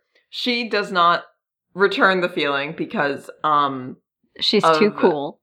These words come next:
Speaker 1: She's too cool, and, like, he liter-, he conquered the kingdom that she, uh,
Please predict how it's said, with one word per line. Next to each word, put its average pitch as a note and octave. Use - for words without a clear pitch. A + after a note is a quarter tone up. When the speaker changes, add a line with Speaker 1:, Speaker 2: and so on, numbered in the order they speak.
Speaker 1:
She's -
too C#4
cool, F3
and, E3
like, D#3
he F#3
liter-, F#3
he F3+
conquered F#3+
the F#3+
kingdom D#3
that D#3
she, E3
uh, D3